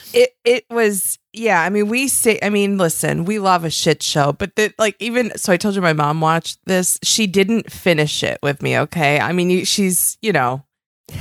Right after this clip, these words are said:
she, she, she had, her time has value. So at one point <laughs> she went to bed and I finished it. And then this morning she was like, "So what hap-, how did it end?" I was like, "It didn't.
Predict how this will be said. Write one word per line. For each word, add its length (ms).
she, 380
she, 380
she 240
had, 240
her 100
time 320
has 200
value. 560
So 240
at 80
one 160
point 260
<laughs> 0
she 220
went 380
to 100
bed 460
and 480
I 160
finished 400
it. 120
And 100
then 80
this 220
morning 180
she 100
was 100
like, 180
"So 160
what 120
hap-, 320
how 160
did 180
it 120
end?" 320
I 60
was 120
like, 160
"It 140
didn't. 380